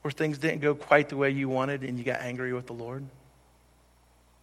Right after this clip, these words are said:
You're saying, "God, that's not the way it should go. It should go this way. What are you thinking, Lord?"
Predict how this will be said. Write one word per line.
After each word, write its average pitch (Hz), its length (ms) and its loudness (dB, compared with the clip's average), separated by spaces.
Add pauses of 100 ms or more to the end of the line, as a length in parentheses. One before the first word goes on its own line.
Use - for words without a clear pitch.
(1400)
You're 165 80 -2
saying, 185 200 8
"God, 202 200 12
that's 226 260 12
not 220 220 12
the 220 60 10
way 202 200 12
it 196 100 12
should 185 260 4
go. 202 340 12
It 190 120 8
should 208 180 0
go 196 200 12
this 190 420 12
way. 170 460 12 (360)
What 214 180 12
are 233 120 12
you 214 160 6
thinking, 185 560 6
Lord?" 156 380 6